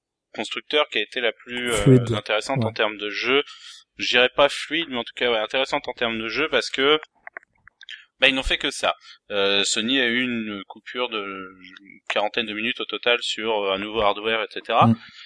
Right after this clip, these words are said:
Speaker 1: Mais, euh, mais Microsoft, eux, ont présenté du jeu, du jeu et du jeu, et ça a été, euh, l'impression de fluidité, justement, venait aussi,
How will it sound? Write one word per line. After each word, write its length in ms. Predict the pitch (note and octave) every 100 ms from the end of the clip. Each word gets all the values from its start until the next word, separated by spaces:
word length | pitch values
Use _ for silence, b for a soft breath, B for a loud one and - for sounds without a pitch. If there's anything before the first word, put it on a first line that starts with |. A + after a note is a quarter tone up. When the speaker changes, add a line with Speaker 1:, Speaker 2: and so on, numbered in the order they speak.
| B
Speaker 1:
Mais, 240 | A2 A2 A2
euh, 260 | A2 G#2+ G#2+
mais 100 | A2
Microsoft, 480 | A2+ C3+ - G#3+ F#3+
eux, 40 |
ont 80 | D3+
présenté 360 | - A#2+ - F3
du 80 | C3
jeu, 140 | D#3
du 80 | C3+
jeu 180 | C3 B2+
et 40 |
du 100 | G#2+
jeu, 360 | G#2+ C3+ G#3 A3+
et 100 | B2+
ça 140 | - C3+
a 40 |
été, 300 | - D3 D3
euh, 440 | B2 G#2+ G#2 G2+ F#2+ -
l'impression 360 | G#2+ A2 C3 D3
de 40 | C3+
fluidité, 440 | A#2 - - D#3+
justement, 400 | C3 - A#2+ C#3+
venait 200 | A#2 A#2
aussi, 360 | G#2 - C3+